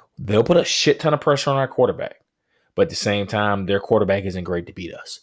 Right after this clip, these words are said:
So our defense can apply pressure on them that can stop them from running the ball. Because guess what? Everything they do is predicated off the run. I feel we're strong to stack seven in the box and stop their running game. I feel that's something we can do.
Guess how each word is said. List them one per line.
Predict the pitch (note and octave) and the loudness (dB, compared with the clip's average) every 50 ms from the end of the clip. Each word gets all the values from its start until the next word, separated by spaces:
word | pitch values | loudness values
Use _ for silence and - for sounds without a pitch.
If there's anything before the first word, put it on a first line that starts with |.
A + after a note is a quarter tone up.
| _ - - _ | _ -20 -20 _
So | - - - F#2 F#2+ | -8 -4 0 2 4
our | G#2 A2+ | 4 4
defense | A2+ A2 B2 A#2+ A#2 - B2 B2 A#2+ - | 2 2 0 0 0 0 -2 -2 -2 -6
can | - G2 | -8 -10
apply | F#2 - - G#2 G2+ G2 F#2+ F#2 F2+ - _ _ _ _ _ _ | -8 -4 -2 0 2 2 0 0 -2 -6 _ _ _ _ _ _
pressure | - - - G#2 G2+ - - - G#2+ | -8 -2 0 0 0 0 0 -2 -2
on | G2+ F#2+ F#2+ | -2 -2 -4
them | G2 G2+ G#2 G2+ F#2+ G2 | -4 -4 -4 -4 -6 -6
that | F#2+ F#2+ F#2 - | -8 -8 -10 -10
can | - F#2 | -12 -10
stop | - - G2 F#2 F#2 - | -2 0 0 0 0 -2
them | - F#2+ | -4 -8
from | F#2+ - - F#2+ | -8 -8 -8 -8
running | F2+ F2+ F2 | -6 -6 -6
the | F2 | -6
ball. | E2 F2+ F2 F2 F2 | -4 -2 -2 -2 -2
Because | E2+ - - G2+ - | -4 -4 -8 -8 -4
guess | - A2+ G2+ - - | -2 -2 -2 0 0
what? | A2+ G2 F2+ - - _ - _ _ _ _ - | -2 -2 -2 -4 -8 _ -20 _ _ _ _ -4
Everything | G2+ G#2 G#2+ G#2 A2 G#2+ | -2 -2 -2 0 0 0
they | G#2+ G#2 | 0 0
do | G#2 G2+ | -2 -2
is | - | -4
predicated | - - - G#2+ G2 - G#2 F#2+ | -6 -4 -2 -2 -2 0 -2 -2
off | F2+ - | -2 -4
the | E2+ E2 | -6 -6
run. | F#2 G#2 G2 F2+ - - _ _ _ _ _ _ _ _ _ _ - - - - | -4 -2 -2 -4 -6 -10 _ _ _ _ _ _ _ _ _ _ -10 -8 -4 0
I | G2 G#2+ A2+ | 0 2 0
feel | A2 - B2 A#2+ G#2+ | 2 2 4 4 4
we're | G2 G2+ G2+ | 4 2 0
strong | - - - A2 G#2 G#2 F#2+ F2+ | -2 -2 0 0 0 0 0 -2
to | - _ | -6 _
stack | - - - - - A#2+ - - - - | -10 -8 -2 0 2 2 2 2 -2 -4
seven | - - G2+ G2 F#2 F#2+ | -2 0 0 0 0 -2
in | F#2 | -6
the | F2+ | -6
box | F2 G2 F#2+ F#2 E2+ - - - - | -2 -2 -2 -2 -2 -4 -8 -14 -14
and | - - G2 | -12 -12 -10
stop | - - F2 - E2+ - | -6 -4 -4 -4 -4 -4
their | F2 E2+ | -6 -8
running | D#2+ D#2 - E2 C#2+ | -8 -8 -12 -14 -16
game. | C2+ - - - _ _ _ _ _ _ _ _ _ F#2+ | -16 -18 -20 -20 _ _ _ _ _ _ _ _ _ -8
I | F#2 F2+ | -8 -6
feel | - - G2 F2 | -4 -4 -4 -4
that's | F2+ F2+ - | -4 -6 -6
something | - G2+ F2 - E2 D#2+ | -6 -8 -8 -8 -8 -10
we | D#2 D#2 | -10 -10
can | - - D#2 | -10 -12 -12
do. | D#2 D2 C#2 | -12 -14 -14